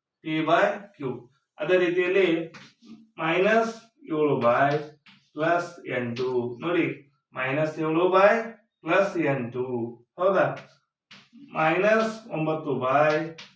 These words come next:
ಪ್ಲಸ್ ಹನ್ನೆರಡು. ಮೈನಸ್ ಒಂಬತ್ತು by ಪ್ಲಸ್ ಹನ್ನೆರಡು. ಇವೆರಡೆರಡು ಏನಾಗಿದಾವೆ? ಪೂರ್ಣಾಂಕಗಳಾಗಿದ್ದಾವೆ. ಇವು ಎರಡು ಪೂರ್ಣಾಂಕ, ಇವು ಎರಡು ಪೂರ್ಣಾಂಕ, ಇವು ಎರಡು ಪೂರ್ಣಾಂಕ. ಈ ಪೂರ್ಣಾಂಕಗಳನ್ನ ಪಿ by ಕ್ಯೂ ರೂಪದಲ್ಲಿ ಏನ್ ಬರಿತಾ ಇದೀವಿ?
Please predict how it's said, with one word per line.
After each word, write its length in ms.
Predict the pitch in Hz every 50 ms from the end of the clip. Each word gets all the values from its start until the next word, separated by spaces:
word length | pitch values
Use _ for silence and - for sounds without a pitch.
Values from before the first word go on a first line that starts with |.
| _ _ _
ಪ್ಲಸ್ 580 | - 165 180 185 190 196 - - - - - 143
ಹನ್ನೆರಡು. 880 | 135 127 127 127 123 120 117 123 127 135 131 117 117 117 - - - _ _ _ _ _ _ _ _ _
ಮೈನಸ್ 440 | 135 - 131 139 147 160 160 156 -
ಒಂಬತ್ತು 420 | 147 143 143 147 147 - 156 151 156
by 360 | 185 202 208 202 190 190 190
ಪ್ಲಸ್ 460 | - - _ - 170 185 185 - -
ಹನ್ನೆರಡು. 680 | 160 151 143 139 131 127 123 127 127 123 - - - - _ _ _ _ _ -
ಇವೆರಡೆರಡು 680 | 180 185 190 180 175 175 185 196 208 208 208 214 196
ಏನಾಗಿದಾವೆ? 540 | 196 196 196 196 190 190 190 190 196 214 233 247 247 233 - - - _ _ -
ಪೂರ್ಣಾಂಕಗಳಾಗಿದ್ದಾವೆ. 1000 | 180 180 180 170 196 208 214 214 208 208 196 190 175 165 160 143 139 135 135 143
ಇವು 460 | 147 139 135 - - 170 180 190 202
ಎರಡು 300 | 208 202 190 175 170 165
ಪೂರ್ಣಾಂಕ, 360 | 160 156 147 143 139 135 131 139
ಇವು 320 | 135 135 139 147 156 180
ಎರಡು 280 | 190 190 185 175 175 165
ಪೂರ್ಣಾಂಕ, 400 | 151 147 143 139 135 127 123 135
ಇವು 360 | 135 131 131 139 147 160 180
ಎರಡು 240 | 175 165 165 - 143
ಪೂರ್ಣಾಂಕ. 380 | 139 131 127 123 123 120 120 120 120 - - - _ _ _ _ _ -
ಈ 100 | 175 185
ಪೂರ್ಣಾಂಕಗಳನ್ನ 800 | 190 185 180 180 180 190 208 226 226 226 214 196 185 165 156 151 156 160 160 160 160 - - - _ _
ಪಿ 160 | - 185 196
by 460 | 208 208 196 202 202 202 202 202 202
ಕ್ಯೂ 200 | - 185 185 185
ರೂಪದಲ್ಲಿ 540 | 180 170 170 165 170 160 160 160 160 160 160
ಏನ್ 200 | 160 160 160 156
ಬರಿತಾ 240 | 151 143 139 139 135
ಇದೀವಿ? 640 | 127 123 135 139 156 175 190 196 196 190 - -